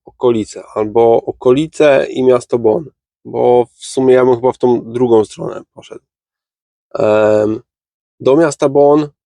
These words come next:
zejdziemy z autostrady A trzy. Pomiędzy zjazdem trzydzieści trzy a trzydzieści cztery tam jest taki fajny parking, na którym się można spokojnie zatrzymać na weekend.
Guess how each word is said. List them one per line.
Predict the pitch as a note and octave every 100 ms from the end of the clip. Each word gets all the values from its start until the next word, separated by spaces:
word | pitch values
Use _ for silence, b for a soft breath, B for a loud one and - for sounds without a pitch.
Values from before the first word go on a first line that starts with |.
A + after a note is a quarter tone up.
| _
zejdziemy | B2 A#2+ B2+ B2 C3 C3 B2+ B2+
z | A#2+ - -
autostrady | A#2+ A#2+ - B2+ B2 B2 B2+
A | A#2+
trzy. | - - A#2 A#2+ C3+ - _ _ _ _ _ _ _ _ _ _ _
Pomiędzy | A#2+ C3+ C3 A2+ B2+ C3
zjazdem | A#2+ C#3 C3+ B2 C3+ C3+ C3+ C3 C3 B B B _
trzydzieści | - C3+ - C3+
trzy | - C#3+ C#3+
a | C#3
trzydzieści | - - B2 - B2+
cztery | - - B2+ B2+ A#2+
tam | - B2+
jest | B2 A2+
taki | A2 -
fajny | - C3 A#2+
parking, | - A#2+ C3 B2
na | A2+
którym | G#2+ A#2 A2+
się | A2+
można | A2+ A2+
spokojnie | - _ A#2+ A#2 A2+
zatrzymać | A#2 - A#2 G#2
na | A2+
weekend. | A2+ - C3 C#3+ -